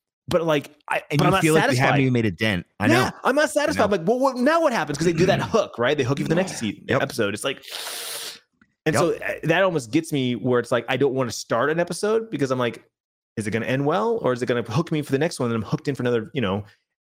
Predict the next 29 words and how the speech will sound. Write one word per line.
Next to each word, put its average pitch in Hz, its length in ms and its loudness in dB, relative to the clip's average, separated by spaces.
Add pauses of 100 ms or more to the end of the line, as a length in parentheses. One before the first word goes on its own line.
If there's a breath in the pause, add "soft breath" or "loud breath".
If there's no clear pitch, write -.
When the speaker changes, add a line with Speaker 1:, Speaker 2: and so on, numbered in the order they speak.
Speaker 1:
and, 185 220 2
and 202 120 4
again, 226 220 2
again, 190 240 2
even 202 180 2
if 190 80 -2
it's - 160 -4
three 170 240 2
hours, 127 560 0 (800)
I - 60 0
don't - 120 0
feel 180 140 2
satisfied 170 640 0
at 127 80 -4
the 135 60 0
end 127 80 0
of - 20 2
that 110 140 0
three 123 160 0
hours 175 200 0
'cause 120 100 -8
there's 113 100 0
another 110 340 0
one. 67 240 -6 (140)
There's 113 120 -4
an, 113 120 -8
and 135 100 -2
I'm 151 60 -4
like, - 160 -4